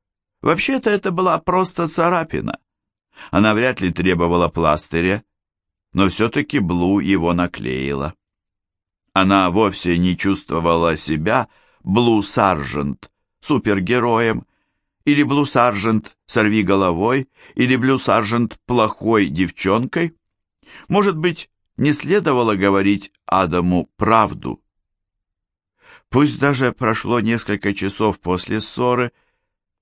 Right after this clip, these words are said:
сердце у неё по-прежнему вздрагивало, как будто оно ни к чему не крепилось, и от биения болталось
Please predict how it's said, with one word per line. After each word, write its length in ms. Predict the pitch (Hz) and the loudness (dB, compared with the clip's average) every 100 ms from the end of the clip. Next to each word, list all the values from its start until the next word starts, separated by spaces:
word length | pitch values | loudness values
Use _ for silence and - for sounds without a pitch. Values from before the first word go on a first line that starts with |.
| - | -14
сердце 460 | - 95 101 - | -2 0 0 0
у 60 | 113 | 0
неё 260 | 110 110 107 | 2 2 2
по-прежнему 760 | 107 - 85 73 71 76 73 | -2 -2 -2 -2 -2 -4 -4
вздрагивало, 840 | 71 64 65 65 65 71 64 60 - _ _ _ _ _ _ _ | -6 -8 -4 -4 -4 -8 -8 -12 -16 _ _ _ _ _ _ _
как 180 | - 98 | -2 0
будто 360 | 90 104 - 95 | 2 0 2 2
оно 180 | 92 98 | 2 2
ни 160 | 110 | 0
к 100 | - | -2
чему 340 | - 120 120 117 | -4 -2 0 2
не 140 | 104 | 0
крепилось, 840 | 95 104 107 - 160 78 62 - _ _ _ _ _ _ - | 0 -2 -2 -2 0 0 -4 -12 _ _ _ _ _ _ -2
и 120 | 113 | 0
от 160 | 117 | 0
биения 760 | 92 123 123 170 156 113 101 90 | 0 -2 0 0 2 2 0 0
болталось 840 | 62 117 120 - 123 98 85 80 | -2 -2 -2 0 2 2 0 -2